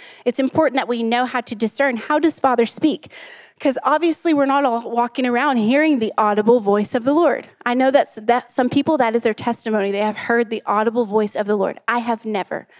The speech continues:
I have never heard God's audible voice, but I have been led by him by these ten witnesses for all of my life,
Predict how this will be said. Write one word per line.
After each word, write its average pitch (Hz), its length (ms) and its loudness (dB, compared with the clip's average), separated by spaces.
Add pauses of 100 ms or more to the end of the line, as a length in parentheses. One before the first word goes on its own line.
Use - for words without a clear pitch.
(140)
I 226 80 -2
have 233 160 0
never 233 380 0
heard 214 240 -2
God's 185 320 -2
audible 208 340 0
voice, 214 380 -6 (320)
but 247 120 4
I 226 120 2
have 254 420 -2
been 214 240 0
led 233 340 2
by 208 180 -2
him 202 280 -2
by 196 140 -2
these 202 240 -6
ten 185 240 -6
witnesses 208 580 -4
for - 240 -4
all 208 180 2
of 208 140 -6
my - 140 -10
life, - 360 -8